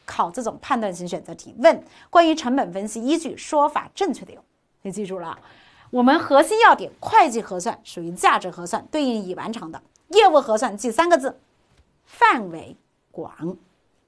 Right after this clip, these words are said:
业务要广才好。什么广？范围广，这么记。统计核算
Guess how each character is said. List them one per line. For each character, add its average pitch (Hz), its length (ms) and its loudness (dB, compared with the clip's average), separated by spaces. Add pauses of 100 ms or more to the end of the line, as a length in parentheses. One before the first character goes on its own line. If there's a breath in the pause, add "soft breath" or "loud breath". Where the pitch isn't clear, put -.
(460)
业 302 280 4
务 175 180 -6
要 180 200 -6
广 - 360 -10
才 - 220 -14
好。 - 240 -16 (200)
什 202 180 -2
么 175 160 -6
广？ - 180 -4 (320 soft breath)
范 233 320 -10 (120)
围 - 220 -20
广， - 140 -16 (400)
这 262 100 2
么 190 120 -4
记。 170 220 -18 (360 soft breath)
统 233 240 0
计 349 140 0
核 202 160 -4
算 - 180 -4